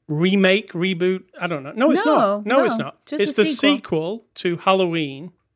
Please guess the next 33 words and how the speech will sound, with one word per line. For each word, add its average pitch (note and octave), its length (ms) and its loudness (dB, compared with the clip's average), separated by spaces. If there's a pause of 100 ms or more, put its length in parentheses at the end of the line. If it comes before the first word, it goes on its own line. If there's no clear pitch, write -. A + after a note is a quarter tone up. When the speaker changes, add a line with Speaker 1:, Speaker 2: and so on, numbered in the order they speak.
(160)
Speaker 1:
the E3 100 2
original. D3+ 560 -2 (360)
And F3+ 160 -4
forget A3+ 340 0
all A3+ 180 4
the G3 160 2
others D#3+ 260 -2
happened, C#3+ 420 -8
'cause D3 160 -8
that's D3+ 200 -4
what C#3+ 140 -6
they C#3 120 -4
did. C3 380 -12 (880)
And D#3 240 0
this F3+ 200 0
one E3 200 4
now C#3+ 400 2
is C#3+ 460 -2 (840)
basically E3 440 -2
Halloween D#3+ 1000 0 (140)
three, B3+ 460 2 (360)
I D3+ 60 -2
would C#3 160 -4
say, C#3+ 280 -4 (280)
in C#3+ 120 -2
this D3+ 140 0
series. C3+ 520 -4 (500)
Speaker 2:
Nah, D#3 540 -2
there's F#3 180 -2
only G3 160 4
one D#3 220 2
Halloween D3 360 0
three. C#3 380 -4